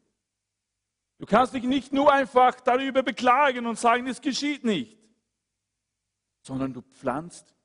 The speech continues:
einen Samen. Du musst einen Samen pflanzen. Jetzt brauche ich deine Hilfe.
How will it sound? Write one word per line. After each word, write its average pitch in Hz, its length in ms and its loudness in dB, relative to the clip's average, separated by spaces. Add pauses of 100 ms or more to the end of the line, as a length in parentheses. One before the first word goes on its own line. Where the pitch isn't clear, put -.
(240)
einen 117 400 -14 (320)
Samen. 92 520 -8 (1700)
Du 143 80 -14
musst 156 340 -12
einen 135 280 -12
Samen 127 480 -12 (340)
pflanzen. 104 500 -4 (1160)
Jetzt - 160 -20
brauche 101 240 -10
ich 113 80 -18
deine 104 240 -8
Hilfe. 101 400 -16